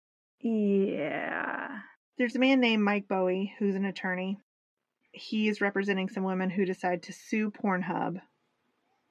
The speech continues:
Speaker 2: And they actually bring him up on racketeering charges.
Speaker 1: Mm-hmm. Which is pretty impressive.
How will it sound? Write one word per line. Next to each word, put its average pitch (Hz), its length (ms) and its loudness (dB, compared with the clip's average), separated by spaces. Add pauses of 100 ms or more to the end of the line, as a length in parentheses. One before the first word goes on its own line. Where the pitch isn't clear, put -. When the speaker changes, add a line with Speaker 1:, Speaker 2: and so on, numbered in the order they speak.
(520)
Speaker 2:
And 202 440 2 (140)
they 226 100 0
actually 262 280 2
bring 220 180 2
him 202 100 2
up 208 140 -2
on 185 100 -2
racketeering 180 720 -4
charges. - 600 -10 (760)
Speaker 1:
Mm-hmm. 208 400 0 (300)
Which 247 200 0
is 240 100 -10
pretty 285 280 4
impressive. 185 600 -2